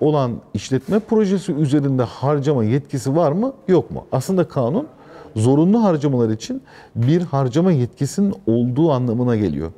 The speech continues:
İlave para toplamak adına. Şimdi tapu siciline kayıtlı olan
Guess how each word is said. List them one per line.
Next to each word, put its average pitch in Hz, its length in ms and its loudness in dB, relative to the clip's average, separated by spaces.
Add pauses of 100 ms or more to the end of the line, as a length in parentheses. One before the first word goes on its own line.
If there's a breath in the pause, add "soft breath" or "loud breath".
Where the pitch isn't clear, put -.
(180)
İlave 113 360 2
para 120 260 -2
toplamak 98 560 -4
adına. 80 240 -4 (440 loud breath)
Şimdi 277 280 0 (120)
tapu - 280 -6
siciline 156 420 0
kayıtlı 135 460 -2
olan 127 280 0